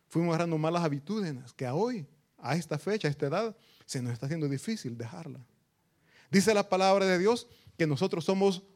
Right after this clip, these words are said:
nuevas criaturas, pero estamos viviendo con las viejas costumbres.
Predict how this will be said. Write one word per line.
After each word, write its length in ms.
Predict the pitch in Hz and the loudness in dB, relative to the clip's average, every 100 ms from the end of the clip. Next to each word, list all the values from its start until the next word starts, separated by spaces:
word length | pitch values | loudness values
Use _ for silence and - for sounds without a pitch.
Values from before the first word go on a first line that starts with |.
| _ _ _ - - | _ _ _ -18 -4
nuevas 340 | 143 208 220 | 4 4 4
criaturas, 760 | - 170 156 285 214 123 - - _ _ _ _ _ _ _ _ _ | 2 0 2 2 2 0 -6 -18 _ _ _ _ _ _ _ _ _
pero 140 | 143 120 | -4 0
estamos 280 | 151 165 | 0 2
viviendo 360 | 156 151 175 196 | 4 4 2 0
con 80 | 196 | -4
las 100 | 185 | 0
viejas 200 | 196 196 | 0 0
costumbres. 580 | 175 - 240 208 120 | -4 -6 -8 -6 -8